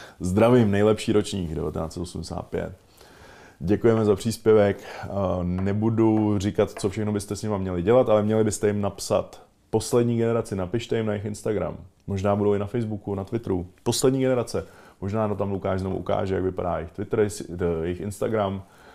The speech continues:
Jestli, jestli najde, možná je i na Twitteru nebo, nebo někde, tak vás poprosím, Lukáš, abyste to ukázal, ale myslím si, že oni fungujou. Ty videa, co vám tady pouštíme, tak opravdu jsou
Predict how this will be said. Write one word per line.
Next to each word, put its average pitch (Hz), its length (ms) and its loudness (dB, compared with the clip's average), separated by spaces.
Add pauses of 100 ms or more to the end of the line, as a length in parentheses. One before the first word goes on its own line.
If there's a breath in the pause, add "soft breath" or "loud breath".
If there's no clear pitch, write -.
(160 loud breath)
Jestli, 98 520 0
jestli 95 260 -4
najde, 92 380 0
možná 90 440 -2
je 90 140 -2
i 87 100 -6
na 80 200 -8 (280)
Twitteru 120 640 -2
nebo, 98 320 -2
nebo 87 320 -4
někde, 104 200 0
tak 95 140 -2
vás 95 160 -2
poprosím, 95 360 -8
Lukáš, 90 320 -4
abyste 92 300 -6
to 90 120 -8
ukázal, 104 560 -2
ale 95 220 -2
myslím 95 380 -10
si, 101 140 -8
že 95 100 -4
oni 92 180 -6
fungujou. 92 560 -4 (340 loud breath)
Ty 107 120 -2
videa, 135 580 2
co - 120 -4
vám 104 160 0
tady 98 140 -2
pouštíme, 113 560 -6
tak 92 180 -6
opravdu 92 360 -4
jsou 90 340 -4